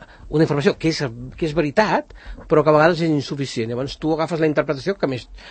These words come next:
et convé, que això no vol dir que estiguin, eh, ma-, canviant els resultats, però els resultats normalment donen unes forquilles i depèn de com sumis, és que la suma aquesta de, de dir Convergència i Esquerra no sumen, eh, en el, en el, en el futur escenari d'unes eleccions noves, segur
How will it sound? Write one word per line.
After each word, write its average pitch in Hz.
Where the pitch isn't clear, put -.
et 147
convé, 120
que -
això -
no 131
vol 131
dir 139
que 170
estiguin, 131
eh, 127
ma-, 139
canviant 147
els 180
resultats, 127
però 127
els 127
resultats 156
normalment 151
donen 143
unes 147
forquilles 196
i 175
depèn 160
de 170
com 170
sumis, 208
és 185
que 190
la 160
suma 214
aquesta 180
de, 160
de 151
dir 123
Convergència 196
i 214
Esquerra 156
no 196
sumen, 127
eh, 147
en 160
el, 147
en 156
el, 135
en 139
el 123
futur 151
escenari 139
d'unes 139
eleccions 131
noves, 185
segur 240